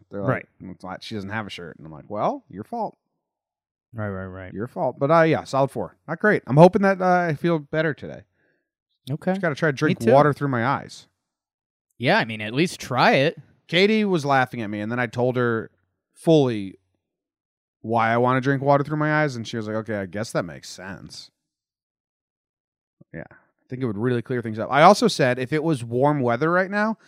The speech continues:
Speaker 1: I'd go jump in the ocean, and it would, it would clear me right up. Ocean water is magic for fogginess,
Speaker 2: Try it.
Speaker 1: for cloudiness. Oh, I think I'd.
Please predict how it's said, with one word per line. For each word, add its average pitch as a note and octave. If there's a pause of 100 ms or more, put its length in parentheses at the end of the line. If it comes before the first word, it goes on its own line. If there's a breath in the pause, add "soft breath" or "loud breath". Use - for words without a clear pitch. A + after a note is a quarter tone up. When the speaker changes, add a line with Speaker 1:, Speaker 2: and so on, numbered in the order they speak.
(240 soft breath)
Speaker 1:
I'd C3
go D3+
jump C#3+
in D3+
the B2
ocean, F3+ (500)
and B2+
it C3
would, B2 (300)
it B2+
would A2+ (360)
clear C3+
me A#2
right A2
up. - (1600)
Ocean D#3
water G#2
is F2
magic G#2
for F2 (100)
fogginess, G2+
Speaker 2:
Try C#3
it. - (220)
Speaker 1:
for G2+
cloudiness. A2
Oh, F#2
I F2
think A2+
I'd. F2